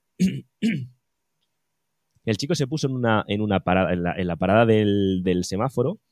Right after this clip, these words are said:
se hizo un se-, un selfie con ella y se fue.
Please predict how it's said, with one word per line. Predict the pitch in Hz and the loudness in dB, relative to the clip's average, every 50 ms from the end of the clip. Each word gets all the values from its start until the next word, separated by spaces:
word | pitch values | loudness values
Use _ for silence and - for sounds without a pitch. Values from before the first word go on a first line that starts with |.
| _ _ _ _ _ _ - | _ _ _ _ _ _ -6
se | - 113 | -4 -4
hizo | 113 - 143 | -2 -2 -4
un | 120 | -4
se-, | 110 - - 113 - - | -6 -6 -6 -6 -6 -4
un | 113 117 | -4 -4
selfie | 113 - 123 120 - 123 101 | -2 -4 -4 -4 -4 -4 -4
con | 101 101 117 | -2 -2 -2
ella | 127 120 131 156 - - | -2 -2 -4 -6 -8 -10
y | - | -10
se | - 92 | -10 -10
fue. | - - 180 165 | -6 -6 -6 -6